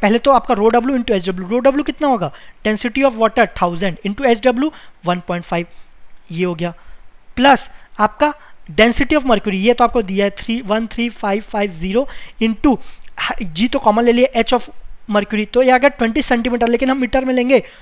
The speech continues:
तो पॉइंट टू हो गया, माइनस ये वाला लेंगे, जी कॉमन हो गया,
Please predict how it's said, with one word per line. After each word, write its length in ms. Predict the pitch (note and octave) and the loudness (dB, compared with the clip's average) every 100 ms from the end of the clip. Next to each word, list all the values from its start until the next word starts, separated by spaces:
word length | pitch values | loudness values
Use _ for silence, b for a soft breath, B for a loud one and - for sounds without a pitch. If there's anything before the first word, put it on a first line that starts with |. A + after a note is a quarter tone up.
| - | -12
तो 60 | A#3 | -8
पॉइंट 380 | - G#3 A#3 B3+ | -4 -2 -2 -6
टू 140 | A3+ F#3+ | -4 -4
हो 80 | D#3+ | -4
गया, 180 | E3+ - B B G3+ | -6 -6 B B -2
माइनस 600 | A3+ A#3 C4 C#4 - - B B | 2 4 4 4 2 -2 B B
ये 120 | G3+ B3+ | 4 6
वाला 160 | B3+ | 6
लेंगे, 240 | A#3+ B3+ A3 | 6 2 2
जी 160 | B3 | 0
कॉमन 280 | B3+ A#3+ B3 | 2 2 2
हो 60 | A#3+ | 4
गया, 240 | B3 | 4